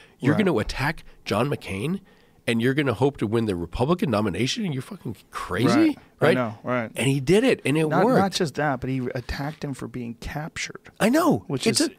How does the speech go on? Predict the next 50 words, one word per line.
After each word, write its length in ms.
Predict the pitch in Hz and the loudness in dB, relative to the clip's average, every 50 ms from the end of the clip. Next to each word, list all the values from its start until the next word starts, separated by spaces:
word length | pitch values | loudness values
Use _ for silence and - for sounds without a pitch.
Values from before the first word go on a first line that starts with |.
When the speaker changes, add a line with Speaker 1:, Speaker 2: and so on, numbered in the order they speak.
| _ - | _ -4
Speaker 1:
it's 260 | 135 123 208 190 - | 0 0 0 0 2
ama- 100 | 269 - | 2 2
Speaker 2:
insane. 240 | 139 - - - - - | 0 0 -4 -8 -4 -2
Speaker 1:
and 80 | 175 202 | 0 2
I 140 | 247 269 | 2 2
think 240 | - - 233 233 208 | 2 2 0 0 2
Trump 240 | - - 208 214 - | 2 2 2 2 0
truly 340 | - - 147 151 165 202 208 | 0 0 2 2 4 2 0
feels 320 | - - 330 392 349 214 | 2 4 4 4 4 4
that 220 | - 120 101 85 104 | 2 0 0 0 0
way. 240 | 110 101 92 90 | 0 0 -2 -2
And 100 | - 131 | 0 2
I 80 | 147 208 | 2 2
don't 220 | 277 277 240 - | 2 0 -2 -2
agree 360 | 104 110 101 95 - - 233 302 | -4 -4 -4 -4 -2 0 2 2
with 240 | 311 196 127 - - | 2 2 2 0 0
him, 240 | 117 107 104 107 117 - - - _ _ _ | 0 0 0 -2 -4 -8 -14 -20 _ _ _
but 180 | - 151 131 - | 0 2 2 2
I 140 | 139 143 143 | 2 0 0
do 240 | 127 123 156 180 185 | 0 0 0 2 2
respect 440 | 185 165 - - - 143 139 135 - | 2 2 0 0 0 0 0 2 0
the 60 | 123 | -2
fact 240 | - - 131 127 - - | -2 0 -2 -2 0 -2
that 100 | 123 120 | -4 -2
he 80 | 120 | -2
said 280 | 113 - - 143 135 135 | -4 0 2 2 4 2
it 100 | 143 147 | 2 0
in 80 | 123 | -2
the 80 | 123 117 | -4 -6
face 360 | - - - 120 123 117 - - | -4 -2 0 2 2 2 0 -2
of 120 | 104 92 - - - | -4 -6 -8 -6 0
all 200 | 131 151 165 160 | 2 2 2 2
political 480 | - - 165 139 127 127 120 - 120 117 | 0 -2 0 2 2 2 0 0 -2 0
advice. 460 | 107 95 101 110 104 104 104 101 - | 0 0 0 2 2 2 2 0 -2
He 160 | - 104 113 127 | -4 -4 -4 -4
didn't 240 | 147 147 151 139 | -2 -2 -4 -4
give 160 | 127 117 110 110 | -2 -2 -2 0
a 40 | 110 | -2
shit. 320 | - - - 113 104 104 | -2 -2 -2 -2 -2 -2
He 120 | - 107 107 | -4 -8 -4
said 240 | - 123 120 113 | 0 0 2 2
it 40 | 117 | 0
Speaker 2:
Yeah. 40 | 110 | 0
Speaker 1:
'cause 140 | - 107 101 | -2 -4 -6
he 80 | 110 | -4
believed 280 | 107 107 101 104 98 87 | -6 -4 -2 -2 -2 -2
it. 140 | 90 65 - | -4 -8 -6
That's 280 | 113 135 175 185 - - | -2 -2 -2 -2 -2 -2
moral 300 | 127 123 123 110 101 101 | 0 0 2 2 0 -2
courage. 380 | - - 190 175 113 87 76 | -2 -2 0 0 0 0 -2